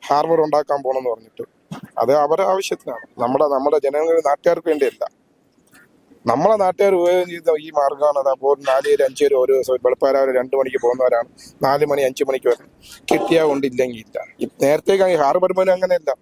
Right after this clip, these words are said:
പ്രതീക്ഷിക്കാം, മീനുണ്ട്, അവർ കൊണ്ടുവരും. ഈ ഹാർബർ പണി തുടങ്ങിയതിന് ശേഷമാണ് ഇത്രയും ബുദ്ധിമുട്ട് സംഭവിക്കുന്നത്. പിന്നെ അതുപോലെ ലൈറ്റ്, ലൈറ്റ് സർക്കാർ പറയും ഞങ്ങൾ ലൈറ്റ് നിർത്തുന്നു.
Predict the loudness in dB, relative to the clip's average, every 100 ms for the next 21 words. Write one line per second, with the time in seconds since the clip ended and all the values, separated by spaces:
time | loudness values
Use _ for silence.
0 | _ _ _ 0 2 2 0 -6 -4 -6
1 | -2 -2 0 -2 -4 -6 _ -2 0 0
2 | 2 0 -2 _ _ -20 -8 -2 2 2
3 | 2 2 0 0 0 0 -2 0 2 2
4 | 0 0 -2 -2 -2 -6 -10 -20 -14 -6
5 | -4 0 0 -2 -2 0 0 -2 -4 -6
6 | -8 -20 _ -20 -2 2 2 2 2 2
7 | 2 -2 -4 -10 -10 _ -20 _ -20 -20
8 | -20 -2 0 0 0 0 0 2 2 2
9 | 2 2 2 2 0 0 0 -2 -2 -6
10 | -6